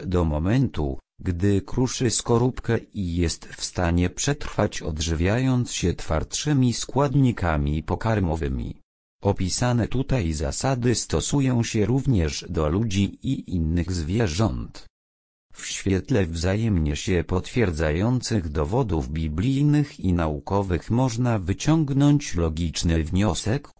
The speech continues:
że jeżeli ojciec byłby doskonały, to i dziecko posiadałoby tę cechę. Nawet w umiarkowanie sprzyjających warunkach doskonała sperma,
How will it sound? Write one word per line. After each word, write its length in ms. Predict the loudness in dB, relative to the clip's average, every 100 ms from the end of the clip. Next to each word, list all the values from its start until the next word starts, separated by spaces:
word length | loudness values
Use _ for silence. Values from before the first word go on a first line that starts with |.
| -8
że 280 | -2 2 2
jeżeli 540 | 2 0 0 0 -2 0
ojciec 580 | 0 -2 -2 -4 -2
byłby 560 | -2 -2 -2 0 0 2
doskonały, 880 | 0 -2 -2 0 0 0 -2 -4 -10 -14 _
to 180 | 0 2
i 160 | 2 0
dziecko 520 | -2 -2 -2 -2 -2
posiadałoby 960 | 0 0 0 2 2 2 2 2 2 2
tę 200 | 0 -2
cechę. 580 | 0 -2 -2 -6 -6 -8 _ _ _ -2
Nawet 540 | 0 0 0 -2 -2
w 120 | -2
umiarkowanie 960 | 0 0 0 0 0 -2 0 2 2 2
sprzyjających 1040 | 0 -4 -2 0 0 0 0 -2 -2 -4
warunkach 680 | -2 0 2 0 0 -4 -4
doskonała 760 | -2 0 0 0 2 2 2 0
sperma, 680 | -2 -2 -2 0 0 0